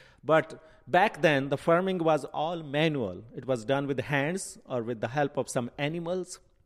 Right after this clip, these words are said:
And from, uh, before sunrise, they would start work and they will return home after sunset. And dancing Bhangra, it created joy in such tough, hard-working days. Even after harvesting their crops in, uh,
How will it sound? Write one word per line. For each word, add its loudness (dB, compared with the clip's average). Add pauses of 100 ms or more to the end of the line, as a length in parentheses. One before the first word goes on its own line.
(200)
And -4
from, -2
uh, 2 (560)
before 6
sunrise, 2 (600)
they 2
would 2
start 2
work 2 (400)
and -2
they 4
will 2
return 0
home -2
after 0
sunset. -4 (680)
And 4
dancing 4
Bhangra, 6
it 0
created 0
joy 6
in -4
such -2 (100)
tough, 4
hard-working 2
days. -4
Even 0
after 0
harvesting 0
their 2
crops 2
in, -6
uh, -2